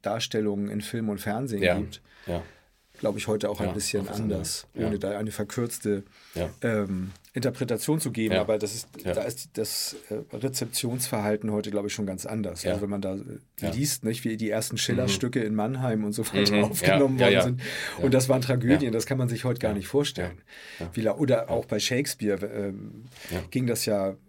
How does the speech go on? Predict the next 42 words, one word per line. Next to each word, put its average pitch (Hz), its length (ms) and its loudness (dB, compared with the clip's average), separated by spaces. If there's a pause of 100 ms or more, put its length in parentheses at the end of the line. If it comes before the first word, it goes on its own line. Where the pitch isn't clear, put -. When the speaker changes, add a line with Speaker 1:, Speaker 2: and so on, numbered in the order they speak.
(340)
Speaker 1:
zu, 147 440 2
im 123 140 -4
wahrsten 113 300 0
Sinne, 110 220 0
äh, 110 260 -8 (200)
Speaker 2:
Ja, 90 80 4
Speaker 1:
des 87 140 4
Speaker 2:
ja. 92 60 -2
Speaker 1:
Wortes, 113 340 -2
wie 107 100 0
auf 107 140 -4
dem 110 80 -6
Jahrmarkt. 110 380 0
Speaker 2:
Ja, 92 60 6
ja. 92 200 2 (300)
Ja. 90 80 -6
Speaker 1:
Es 104 160 -4
war 104 80 -2
laut, 107 420 -4
die - 60 -2
Speaker 2:
Ja. 90 60 2
Speaker 1:
Leute 104 260 0
haben 104 120 -4
Speaker 2:
Ja. 107 60 -2
Speaker 1:
mitgesprochen. 87 680 -6
Speaker 2:
Ja. 87 120 -6 (440)
Speaker 1:
Ich - 80 2
hab 151 80 2
das 165 140 2
übrigens 151 380 2
schon 156 180 4
in 139 160 2
Ländern, 135 600 0 (160)
äh, 123 220 4 (120)
nicht 139 420 -4
hier 139 460 4
im, 113 380 -4 (100)
im 104 180 -2
westeuropäischen, 123 920 -2
aber 107 320 0 (100)
im 107 160 -4
anderen 117 560 -4